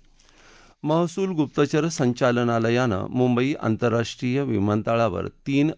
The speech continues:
इराणी नागरिकांना अटक केली आहे. त्यांच्याकडून सात किलो एकशे त्रेचाळीस ग्रॅम सोनं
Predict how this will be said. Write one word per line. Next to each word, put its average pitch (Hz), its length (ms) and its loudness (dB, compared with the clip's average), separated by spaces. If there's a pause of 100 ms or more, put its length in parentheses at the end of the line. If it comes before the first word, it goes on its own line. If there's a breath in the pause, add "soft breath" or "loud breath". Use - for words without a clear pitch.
इराणी 127 460 0
नागरिकांना 104 680 0
अटक 90 300 -2
केली 104 180 -2
आहे. 104 260 0 (580 loud breath)
त्यांच्याकडून 139 440 0
सात 139 220 -2 (100)
किलो 147 280 0
एकशे 120 260 -2
त्रेचाळीस 113 640 -2
ग्रॅम 101 300 2
सोनं 120 420 0